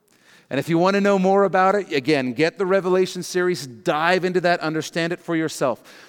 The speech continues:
But the time period between Jesus' return to heaven and the church going to join him in heaven, that time period is known as the church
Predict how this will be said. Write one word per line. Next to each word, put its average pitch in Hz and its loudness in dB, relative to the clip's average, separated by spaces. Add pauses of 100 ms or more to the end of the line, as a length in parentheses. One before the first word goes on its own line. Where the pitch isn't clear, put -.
But 156 -4
the 151 0
time 220 0
period 220 0
between 175 -4
Jesus' 202 -4
return 202 -4
to 202 2
heaven 139 -2 (220)
and 160 0
the 151 -2
church - -2
going 196 0
to 180 0
join 214 -2
him 175 -2
in 143 -4
heaven, 123 -4 (260)
that 190 -2
time 214 0
period 190 2
is 156 -2
known 180 0
as 151 -6
the 139 -6
church 156 -4